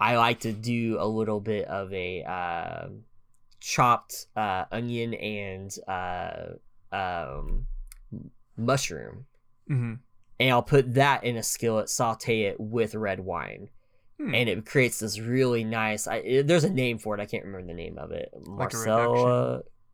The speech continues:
Speaker 2: Or
Speaker 1: something like that.
Speaker 2: balsamic?
Speaker 1: Something.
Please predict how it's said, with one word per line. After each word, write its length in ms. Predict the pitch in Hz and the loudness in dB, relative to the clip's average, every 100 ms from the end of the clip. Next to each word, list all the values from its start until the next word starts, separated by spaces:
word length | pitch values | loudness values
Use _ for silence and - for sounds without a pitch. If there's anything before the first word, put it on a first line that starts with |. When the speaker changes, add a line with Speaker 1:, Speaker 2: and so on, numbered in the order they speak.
| - | -10
Speaker 2:
Or 100 | - | -2
Speaker 1:
something 240 | 127 123 123 | 0 2 2
like 160 | 120 | 2
that. 80 | 127 | 2
Speaker 2:
balsamic? 600 | 120 120 120 135 - - - - - - - - - - | 4 4 4 -2 -8 -20 -20 -20 -20 -20 -20 -20 -20 -18
Speaker 1:
Something. 680 | - - 160 135 62 - - | -4 4 4 4 -4 -10 -14